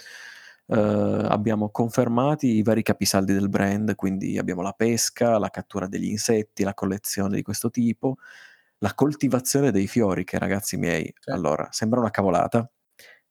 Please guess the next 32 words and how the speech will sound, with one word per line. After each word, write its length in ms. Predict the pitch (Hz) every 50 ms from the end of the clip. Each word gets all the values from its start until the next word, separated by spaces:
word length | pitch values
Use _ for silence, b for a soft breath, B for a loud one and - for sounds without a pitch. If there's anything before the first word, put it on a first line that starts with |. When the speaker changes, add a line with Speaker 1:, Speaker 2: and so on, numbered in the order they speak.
| -
Speaker 1:
ma 220 | - 101 101 - - _ -
io 200 | 123 127 131 123
ho 80 | 107
giocato 640 | 98 - 98 - 98 98 - - 98 95 90 - _
per, 260 | - - 98 92 - -
tipo, 380 | - 95 90 - 98 95 95
a 100 | 90 82 -
quello 180 | - 104 101 95
lì 120 | 101 104
per 180 | - 101 98 98
D 260 | 98 98 98 98 104
S, 500 | 110 - - - - 123 123 123 127 131 - _ _ _ _ _ _ _ _ _ _ _ _ _
più 280 | - 143 147 165 185
o 180 | 180 175 170 165
meno, 960 | 165 160 160 160 165 165 165 165 170 165 165 165 165 165 165 160 - 160 160 _
almeno 560 | - 185 - - - 127 127 131 127 127 127 - - - - - - - - 139
tra 180 | 127 123 127 120
dieci 240 | 120 127 135 135 143
minuti 300 | 139 123 127 135 131 135
e 80 | 117
mezz'oretta 500 | 117 117 113 107 117 117 113 120 123 -
al 80 | 113 107
giorno 260 | 107 117 120 131 123
per 180 | 117 - 101 -
quattro 500 | - - 107 110 - _ - 120 113 104
anni, 440 | 87 82 65 64 87 120 135 151 160 _ _
con 160 | - - 107
mia 100 | 104 101
sorella, 440 | 117 - 104 92 87 73 85 90 123 160 165 _ _ _ _ _ _ _ _ -
abbiamo 180 | - 101 95
giocato 300 | 92 98 - 101 98 -
insieme, 440 | 98 98 - - 90 90 110 131 147